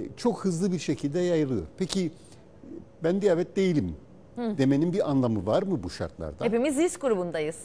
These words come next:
Speaker 1: Hepimiz risk grubundayız. Aynen böyle.
Speaker 2: Tabii ki.
Speaker 1: Aynen böyle.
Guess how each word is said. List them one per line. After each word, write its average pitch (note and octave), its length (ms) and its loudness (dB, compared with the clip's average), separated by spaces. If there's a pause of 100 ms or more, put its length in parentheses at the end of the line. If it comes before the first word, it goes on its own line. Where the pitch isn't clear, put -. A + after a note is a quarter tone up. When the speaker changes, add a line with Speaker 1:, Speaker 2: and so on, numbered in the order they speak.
Speaker 1:
Hepimiz G#2+ 520 -2
risk - 220 -14
grubundayız. D2 560 -10 (220)
Aynen D#3+ 340 -2
böyle. C#2+ 200 -6
Speaker 2:
Tabii C4 260 -4 (100)
ki. F3+ 280 -6
Speaker 1:
Aynen D3 360 2
böyle. D2 180 -6